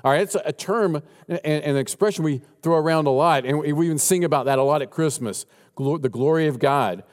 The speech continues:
Jesus prayed, "Father, glorify your name." What do we need to know about that? In the Old Testament, many different Hebrew words were translated into English for glory, but the most common Hebrew word has this idea of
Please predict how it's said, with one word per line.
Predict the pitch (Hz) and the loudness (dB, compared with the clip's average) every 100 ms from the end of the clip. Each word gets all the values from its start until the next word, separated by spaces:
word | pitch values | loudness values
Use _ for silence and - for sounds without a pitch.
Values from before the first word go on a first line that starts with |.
| _ - - | _ -20 -6
Jesus | 156 175 175 | -2 0 -2
prayed, | - 190 147 - | 2 2 2 2
"Father, | 180 147 | 2 2
glorify | 110 123 139 196 196 196 147 139 | -2 -2 2 4 2 2 2 2
your | 135 135 | 0 -2
name." | 147 110 92 _ _ _ _ _ _ _ _ - | -2 -2 -6 _ _ _ _ _ _ _ _ -2
What | 160 | 0
do | 208 | 0
we | 202 | 0
need | 185 170 170 | 0 0 0
to | 151 | 0
know | 143 143 | 2 2
about | 117 104 98 | 2 -2 -2
that? | 98 82 - - _ _ _ _ _ _ _ _ 175 | -4 -6 -10 -20 _ _ _ _ _ _ _ _ -2
In | |
the | 175 196 | 2 2
Old | 208 | 2
Testament, | 190 190 185 139 131 | 0 -2 0 -4 -2
many | 135 160 190 185 170 - _ _ _ - 127 | -2 2 2 0 -4 -16 _ _ _ -18 -2
different | 156 180 165 131 | 0 2 0 -2
Hebrew | 147 185 160 | -2 0 0
words | 143 160 143 | 2 0 0
were | 123 | -4
translated | - - 147 127 135 123 120 107 | -6 -2 -2 0 0 2 0 -2
into | 131 120 | -6 -4
English | 123 131 117 110 - | -4 -2 -2 -4 -4
for | 113 | -10
glory, | 95 127 135 110 104 | -2 0 2 0 -2
but | 123 | -2
the | 123 | 0
most | 151 147 | -2 -2
common | - 190 190 143 117 - _ _ _ _ | 0 2 2 0 -2 -10 _ _ _ _
Hebrew | - 202 175 160 | -2 0 2 0
word | 135 165 151 | 0 2 2
has | 123 135 143 139 117 | 0 0 2 2 0
this | 131 127 | -2 0
idea | 139 139 139 135 | 2 2 2 0
of | 117 | 0